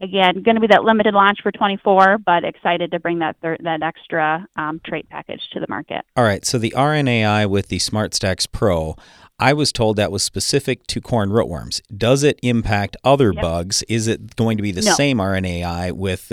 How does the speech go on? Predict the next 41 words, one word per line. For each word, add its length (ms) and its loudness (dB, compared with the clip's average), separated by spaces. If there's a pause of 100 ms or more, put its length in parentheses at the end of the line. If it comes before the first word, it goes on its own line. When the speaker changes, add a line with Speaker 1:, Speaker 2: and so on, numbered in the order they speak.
(120)
Speaker 2:
with 180 -6
this 180 -8
V 120 -8
T 140 -10
four 240 -8
Pro? 180 -14 (100)
Okay. 200 -12 (640)
Speaker 1:
It's 200 2
gonna 120 0
be 100 6
the 200 0
same 220 0
R 160 4
N 100 2
A 120 0
I. 440 -8
Yep. 180 4
Speaker 2:
Yeah. 60 -10 (260)
Speaker 1:
But 180 10
Speaker 2:
Yeah. 120 12
Speaker 1:
we're, 80 0 (180)
we're 160 8
gonna 140 2
be 100 -2
packaging 400 -2
it 140 -2
with 180 -4
it, 120 -6
that 200 -4
Tricepta. 640 -8 (160)
So 120 -2
that's 200 -2
where 100 -4
we 120 -6
get 140 -8
that 160 -6
above 260 -6
ground 400 -10 (160)
additional 380 -12
protection 440 -12
versus, 460 -8